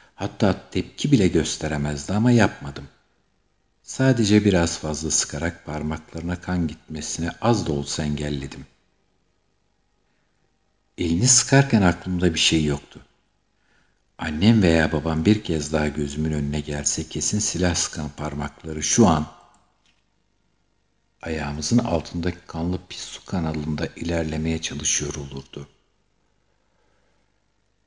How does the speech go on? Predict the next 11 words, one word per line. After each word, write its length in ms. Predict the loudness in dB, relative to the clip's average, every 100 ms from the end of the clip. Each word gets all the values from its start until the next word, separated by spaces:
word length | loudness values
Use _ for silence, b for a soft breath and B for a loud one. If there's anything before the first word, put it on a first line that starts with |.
| _ _ -4
Elimin 320 | 2 6 6
sıkılığını 580 | 6 0 2 4 6 6
biraz 360 | 6 4 2
gevşettim 680 | -4 -4 -4 -6 -6 -4 0
ve 240 | 0 -2 -10 _ _ _ 4
"Dört," 400 | 4 4 -6 -20 _ _ _
dedim. 300 | -12 -10 -12 -16 _ _ _ _ _ _ _ -10
"Dört 500 | -2 4 4 4 -2
mü?" 240 | -4 -4 -10 _ _ _ -14
diye 240 | -8 -6
sordu. 520 | -6 -4 -6 -6 -10